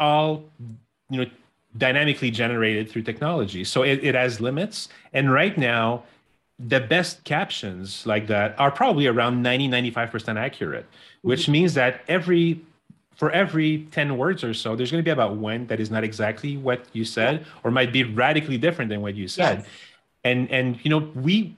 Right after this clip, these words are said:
Speaker 1: we work around that because we get the content or the context and everything because we also hear it and we sort of forgive.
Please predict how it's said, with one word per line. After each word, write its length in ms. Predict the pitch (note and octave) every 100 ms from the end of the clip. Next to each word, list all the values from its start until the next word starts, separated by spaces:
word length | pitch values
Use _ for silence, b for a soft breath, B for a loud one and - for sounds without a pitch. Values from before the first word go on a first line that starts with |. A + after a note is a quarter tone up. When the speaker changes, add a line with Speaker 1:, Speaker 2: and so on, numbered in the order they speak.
| -
Speaker 1:
we 120 | C#3+
work 320 | C3 A#2+ D#3
around 260 | F3+ F3+ F3+
that 260 | F#3 F#3 E3+
because 340 | C3 C3+ B2
we 140 | A#2+
get 220 | A#2+ B2+ A#2+
the 80 | G#2
content 440 | C3 C3+ B2+ B2+
or 100 | G#2+
the 80 | G#2
context 340 | G#2 D3 D3+ A2
and 80 |
everything 460 | G2+ F#2+ G2 G2+ A2
because 260 | A2 B2 A#2
we 100 | A#2+
also 240 | A2 A2+
hear 260 | G2+ A2 D3+
it 180 | G2 F#2+ B B
and 200 | A#2+ B2+
we 100 | B2
sort 200 | B2 D#3+
of 80 | A2+
forgive. 640 | - A2 F2 G2 C#3 D3+